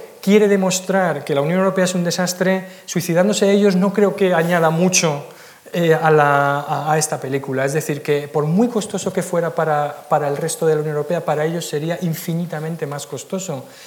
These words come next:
Grecia es un país que quedaría, como decía, en un vecindario donde hay países, eh, que, que no solo son enemigos seculares, sino que están en situaciones,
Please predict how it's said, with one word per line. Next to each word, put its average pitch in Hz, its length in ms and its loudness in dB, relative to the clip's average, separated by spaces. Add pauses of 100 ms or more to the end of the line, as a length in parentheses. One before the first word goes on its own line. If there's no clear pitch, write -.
(140)
Grecia 151 220 -2
es 165 60 0
un 180 100 0
país 175 240 0
que 175 100 -4
quedaría, 165 640 -2 (260)
como 147 100 -8
decía, 156 200 -4
en 151 80 -2
un 170 120 0
vecindario 170 760 0 (560)
donde 139 320 0
hay 147 120 0
países, 165 600 0 (300)
eh, 139 500 2
que, 127 420 0
que 127 100 -6
no 131 120 -2
solo 143 240 2
son 139 220 -2
enemigos 135 400 -2
seculares, 135 440 0
sino 135 240 -4
que 127 320 -4
están 131 400 -4
en 131 80 -8
situaciones, 127 680 -6